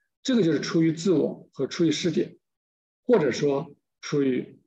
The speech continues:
一些感官和知识。他是所有的教会，所有的啊，从古到今的教会，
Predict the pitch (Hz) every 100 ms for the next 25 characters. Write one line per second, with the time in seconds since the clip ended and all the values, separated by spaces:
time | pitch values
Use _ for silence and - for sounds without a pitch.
0 | _ 202 160 143 127 120 104 127 139 -
1 | _ _ _ _ _ _ 120 117 131 127
2 | - - - _ _ _ _ - 202 190
3 | - - 139 262 180 131 180 143 143 143
4 | - _ _ _ _ - - 139 156 220
5 | 123 107 - - 131 - - - - -
6 | 190 170 127 139 127 135 127 120 127 113